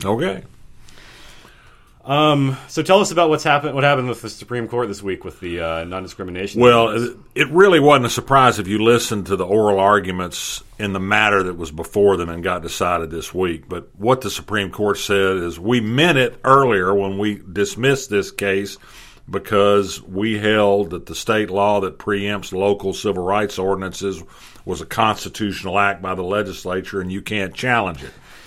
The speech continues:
Speaker 1: And, uh, they ra-, an intervener raised, and the local judge allowed the case to continue on a new issue, which is that this law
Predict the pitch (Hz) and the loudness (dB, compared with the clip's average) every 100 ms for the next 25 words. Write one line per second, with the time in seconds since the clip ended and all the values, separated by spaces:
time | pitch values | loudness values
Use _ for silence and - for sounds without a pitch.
0 | - - - - - - 113 110 110 101 | -20 -20 -20 -18 -20 -8 -2 0 0 4
1 | 107 101 98 98 - _ - - 117 135 | 4 6 4 0 -12 _ -20 -18 -6 2
2 | 127 117 139 156 147 117 120 151 143 123 | 4 4 6 6 6 2 2 4 4 4
3 | 123 170 165 120 107 131 147 120 117 110 | 4 2 4 2 4 6 6 6 4 2
4 | 98 101 104 127 123 110 98 117 123 113 | -4 -2 4 4 4 2 0 4 4 4
5 | 90 98 113 117 113 92 - 113 107 - | 2 0 2 2 0 -2 -4 -2 -2 -8
6 | 92 - 85 - 147 135 101 98 98 95 | -14 -12 -12 -6 -4 -2 -4 -2 -2 -4
7 | 107 117 110 160 180 - 90 85 98 - | -2 0 2 4 2 0 -8 -2 -2 0
8 | 107 101 87 95 92 - 101 - 104 101 | 2 2 2 -2 -2 -2 -4 -2 0 4
9 | 98 92 | 2 0